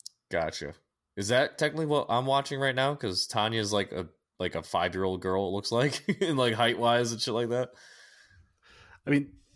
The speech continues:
Speaker 1: I mean, I
Speaker 2: the
Speaker 1: don't,
Speaker 2: lo-
Speaker 1: like, I don't think anyone wants to fuck her because she's like, "I will rip your fucking head off from your shoulders." So, like, she doesn't seem like
Speaker 2: Yeah.
Speaker 1: that type of romance bound.
Speaker 2: It's not, n-, uh, not really. Normally, that is, like, the,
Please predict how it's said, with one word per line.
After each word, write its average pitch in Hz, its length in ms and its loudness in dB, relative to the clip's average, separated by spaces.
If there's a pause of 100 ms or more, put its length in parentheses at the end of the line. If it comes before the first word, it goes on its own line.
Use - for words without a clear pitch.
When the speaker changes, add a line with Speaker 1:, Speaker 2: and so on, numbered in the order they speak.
(100)
Speaker 1:
I 127 60 4
mean, 143 100 4
I 151 120 6
Speaker 2:
the 190 60 8
Speaker 1:
don't, 131 200 4
Speaker 2:
lo- 135 80 6
Speaker 1:
like, 131 160 6
I 139 100 6
don't 185 140 4
think 175 140 4
anyone 160 200 4
wants 139 180 2
to 110 80 0
fuck 120 260 2
her 87 120 -2
because 92 400 -2
she's 92 300 -4
like, 98 280 0
"I 107 120 4
will 104 160 2
rip 104 240 0
your 95 120 -2
fucking 95 280 -2
head 98 180 0
off 90 320 0
from 92 140 -6
your 87 100 -4
shoulders." 85 560 -2
So, 82 260 -4
like, 80 200 -6
she - 140 -8
doesn't 98 320 -4
seem 101 160 -4
like 92 140 -2
Speaker 2:
Yeah. 95 80 0
Speaker 1:
that 90 80 -6
type 95 180 -4
of 90 120 -4
romance 90 880 -2 (680)
bound. 92 300 0
Speaker 2:
It's 143 140 0
not, 131 240 2 (140)
n-, 123 140 -2
uh, 123 220 2
not 120 440 0
really. 107 440 -4 (460)
Normally, 123 360 2
that 107 200 4
is, 107 220 2
like, 101 240 -2
the, 95 260 -4